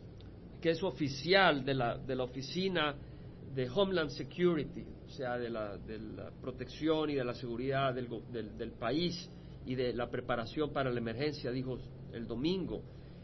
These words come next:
Eh, Soledad O'Brien dijo, "Es esencialmente Nueva Orleans un pueblo fantasma".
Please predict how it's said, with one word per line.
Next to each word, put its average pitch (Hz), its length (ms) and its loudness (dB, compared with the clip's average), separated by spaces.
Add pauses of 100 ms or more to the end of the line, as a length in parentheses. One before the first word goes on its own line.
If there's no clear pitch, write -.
(240)
Eh, 117 140 -2
Soledad 143 480 6
O'Brien 160 500 6
dijo, 151 280 4
"Es 175 280 -2
esencialmente 151 880 0
Nueva 131 160 0
Orleans 135 460 0
un 139 160 -2
pueblo 143 300 0
fantasma". 120 680 -6